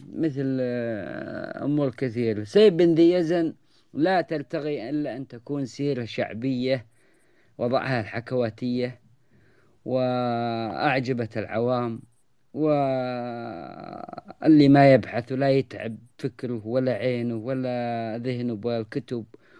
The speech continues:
ولا المصادر يعجبه وي-، يطرب له ويصدقه مع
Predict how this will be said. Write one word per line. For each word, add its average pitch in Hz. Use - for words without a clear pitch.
ولا 139
المصادر 120
يعجبه 147
وي-، 139
يطرب 139
له 131
ويصدقه 156
مع 123